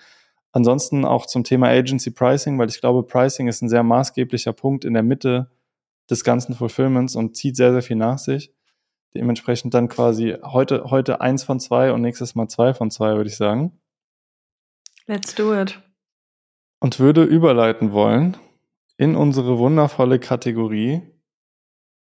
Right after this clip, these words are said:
Speaker 1: Bullshitbuster.
Speaker 2: Yay.
Speaker 1: Magdalena.
Speaker 2: Was hast du heute mitgebracht?
Speaker 1: Nee, nee, nee. Ich,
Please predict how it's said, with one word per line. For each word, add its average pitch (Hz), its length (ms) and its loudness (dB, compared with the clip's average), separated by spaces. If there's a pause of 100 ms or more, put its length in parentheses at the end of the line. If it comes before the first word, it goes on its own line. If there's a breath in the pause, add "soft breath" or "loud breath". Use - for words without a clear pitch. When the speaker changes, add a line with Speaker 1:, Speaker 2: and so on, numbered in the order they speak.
(440)
Speaker 1:
Bullshitbuster. 127 1000 -2 (1400)
Speaker 2:
Yay. 196 800 -6 (320)
Speaker 1:
Magdalena. 120 460 0
Speaker 2:
Was 110 60 2
hast 104 80 0
du - 60 -2
heute 98 160 -6
mitgebracht? 185 520 -8 (420)
Speaker 1:
Nee, 127 220 2
nee, 131 140 2
nee. 113 260 0 (480 soft breath)
Ich, - 140 -10